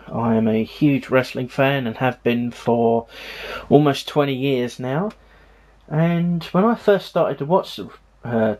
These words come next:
W W E wrestling, I was a huge fan of a certain championship.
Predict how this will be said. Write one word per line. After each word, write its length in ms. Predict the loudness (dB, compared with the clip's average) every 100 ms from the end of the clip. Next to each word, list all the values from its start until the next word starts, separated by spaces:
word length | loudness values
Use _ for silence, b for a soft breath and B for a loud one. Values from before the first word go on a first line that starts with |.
| 0
W 240 | 0 0
W 220 | -4 -2 -2
E 100 | 0
wrestling, 580 | 0 -2 -2 -2 -2 0
I 320 | 2 4 2
was 640 | 0 0 2 -2 -6 -12 -6
a 140 | -4
huge 400 | 2 4 4 0
fan 400 | -2 0 0 -2
of 80 | -4
a 60 |
certain 500 | -2 2 2 0 -8
championship. 680 | -4 -2 -2 -6 -10 -10 -10